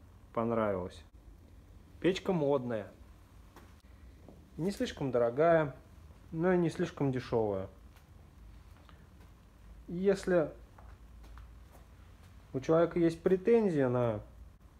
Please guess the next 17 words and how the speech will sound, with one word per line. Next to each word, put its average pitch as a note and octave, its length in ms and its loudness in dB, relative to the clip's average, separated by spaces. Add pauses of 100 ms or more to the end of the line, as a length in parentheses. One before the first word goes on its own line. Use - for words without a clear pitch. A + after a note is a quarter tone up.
статусность D3 720 -2
печи, B2 500 -6 (1300)
то G#3 100 6
эта B3+ 140 0
печка - 360 -2
для D#3+ 180 0
него. A2+ 500 0 (920)
Если F3+ 540 0 (180)
есть F#3 320 0
претензии F3 640 6
на D#3+ 360 4 (720)
получение D#3 720 6 (920)
пара, D3+ 480 8 (840)
получение C3+ 520 2
хорошего, B2+ 760 4 (600)
качественного C#3 800 2
пара, G#2+ 500 0